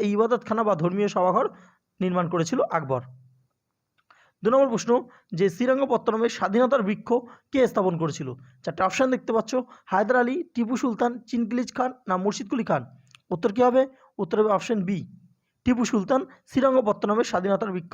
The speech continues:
স্থাপন করে। এখান থেকে আরও একটা প্রশ্ন আসে যে টিপু সুলতানের রাজধানী কোথায়?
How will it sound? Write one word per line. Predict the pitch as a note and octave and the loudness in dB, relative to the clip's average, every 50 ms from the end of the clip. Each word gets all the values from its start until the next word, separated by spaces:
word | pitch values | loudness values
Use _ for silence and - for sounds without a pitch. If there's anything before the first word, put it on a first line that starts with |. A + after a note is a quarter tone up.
| D4 B3+ | -2 -2
স্থাপন | - - G3 F3+ F3+ D#3+ - | 0 0 0 0 0 0 0
করে। | D3 C3 B2 - - - - - | -2 -2 -2 -8 -14 -20 -12 -6
এখান | - E3+ F#3 F3+ | -2 -2 -2 0
থেকে | F#3+ F3+ F3 | 0 0 0
আরও | G#3 B3+ B3+ | 0 0 0
একটা | - C4 | 0 -2
প্রশ্ন | A#3 A3+ - D4 C4 | -2 -2 0 0 0
আসে | A3 A#3+ A#3+ | 0 0 -2
যে | B3 A#3 | -6 -4
টিপু | B3+ A#3+ A3 A3+ | -4 -4 -4 -4
সুলতানের | G#3 A3+ F#3+ - A#3 A#3 G#3 G3 | -4 -2 -2 0 0 2 2 2
রাজধানী | F#3 E3 F#3 G#3 G#3+ F3 F3 | 2 2 0 -2 -2 0 -2
কোথায়? | D#3 - D3+ A#2+ | -2 -2 -4 -8